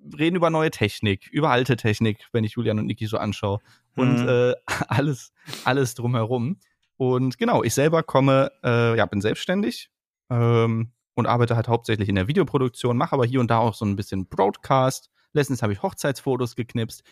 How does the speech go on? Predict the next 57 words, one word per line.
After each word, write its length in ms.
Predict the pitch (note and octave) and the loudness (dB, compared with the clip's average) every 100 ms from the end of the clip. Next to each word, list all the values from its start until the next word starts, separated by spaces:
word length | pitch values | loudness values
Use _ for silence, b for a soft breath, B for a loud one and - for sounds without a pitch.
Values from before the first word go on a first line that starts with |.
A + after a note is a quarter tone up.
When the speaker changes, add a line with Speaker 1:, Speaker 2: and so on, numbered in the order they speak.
| b - | b -6
Speaker 1:
Alles 300 | G3+ A#3 F#3+ | -4 -4 -4
halt, 180 | F3+ | -4
was 120 | D#3+ E3+ | -4 -4
man 160 | D3 | -4
irgendwie 300 | D3+ E3 D3 C#3+ | -4 -6 -6 -4
mal, 300 | C3 C3 B2+ _ - | -2 -2 -6 _ -8
was 120 | C3 | -4
man 80 | C#3 | -2
mal 100 | B2+ | 0
machen 260 | A2 A2 | 0 0
kann. 160 | F#2+ G2 | -2 0
Hauptsache, 280 | A#2+ - A#2+ | -2 -2 -2
einem 180 | A2+ A2 | -2 -2
wird 100 | A2+ | -4
nicht 120 | G#2+ | -4
langweilig. 600 | G#2 F2+ - - - - _ _ _ _ _ _ _ _ _ _ _ - | -4 -4 -6 -10 -10 -16 _ _ _ _ _ _ _ _ _ _ _ -16
Speaker 2:
Zu 140 | - C#3 | -4 0
den 140 | C3 | 2
Hochzeitsfotos, 580 | D3 - B2 - G#2+ G2 | 0 0 -2 -2 -4 -4
wurdest 240 | A2+ A#2+ A#2 | -4 -4 -6
du 60 | |
bezahlt 540 | G#2+ - - A2 E3 - | -8 -6 -2 0 0 -2
oder 380 | D3+ C#3+ C#3 - b b b - _ - - | -2 0 0 -4 b b b -20 _ -20 -12
hab-, 240 | A#2+ A2 | -12 -8
wurdest 280 | C3 C3 - | -6 -4 -6
du 40 | |
mit 160 | B2 A#2 | -6 -4
der 80 | G#2+ | -4
Erfahrung 800 | A#2+ - A2+ A#2+ G#2+ G#2+ G#2+ A2 _ | -6 -2 0 0 -2 -4 -6 -10 _
bezahlt 560 | G#2 - G#2+ G#2 G2+ | -8 -2 0 0 -4
und 540 | - G#2 G2+ G2 - - | -8 -8 -8 -10 -14 -10
dem 400 | G2+ F#2+ F#2 F#2 - F#2 - | -6 -6 -8 -10 -18 -20 -14
Ke-, 260 | - - - - | -12 -12 -20 -8
also 180 | A2 F2+ | -6 -4
dem 300 | G#2+ G#2 G2 | -2 -2 -4
Glas 340 | G#2+ G#2 - | -2 0 0
Wasser, 260 | G2 - F2+ | -2 -2 -4
was 140 | F2+ | -6
für 80 | - | -12
dich 160 | - - | -16 -14
bereitgestellt 500 | - F2 B2 C3 C3+ | -10 -6 -4 -2 -2
Speaker 1:
Also, 160 | F#3 | -2
also 140 | B2+ C3+ | -2 -2
ich 60 | |
Speaker 2:
wurde 20 | |
Speaker 1:
sag 120 | C3+ D3+ | 0 0
mal 120 | C3 | 0
so, 140 | C3+ | 0
ich 120 | D#3 | -2
hab 140 | C3+ - | -4 -2
Speaker 2:
an 60 | |
Speaker 1:
mal 80 | C3+ | -2
Speaker 2:
dem 80 | C3 | 0
Speaker 1:
in 20 | |
meinem 160 | B2+ B2 | 0 0
Leben, 220 | C3 C3 | 0 -2
Speaker 2:
Stehplatz? 340 | B2+ F2 - | -4 -6 -12